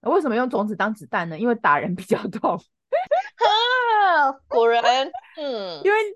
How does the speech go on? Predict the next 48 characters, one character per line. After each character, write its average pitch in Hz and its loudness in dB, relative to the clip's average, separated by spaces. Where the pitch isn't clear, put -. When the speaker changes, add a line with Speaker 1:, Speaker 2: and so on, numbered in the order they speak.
Speaker 1:
这 403 0
个 349 0
游 233 2
戏 269 -6
都 254 -2
是 302 -8
男 170 -6
生 180 -6
在 180 0
玩 - -8
的 - -20
嘛， 170 -14
Speaker 2:
没 175 -2
错， - -6
Speaker 1:
他 175 2
会 196 4
觉 185 0
得 185 4
说， - -
Speaker 2:
比 - -
较 190 -2
有 208 0
威 - 2
力。 180 -6
Speaker 1:
诶， - 2
打 202 4
人 208 0
比 202 -10
较 214 0
痛， 233 -2
哦， 185 -4
好 165 -8
吧， 151 -2
那 208 -4
就， 196 0
就 - -6
是 233 -8
男 196 -2
生 240 0
果 190 -8
然 151 -8
是 202 -6
比 170 -10
较 180 -2
暴 165 0
力 160 -8
的。 226 -4
<laughs> 359 -8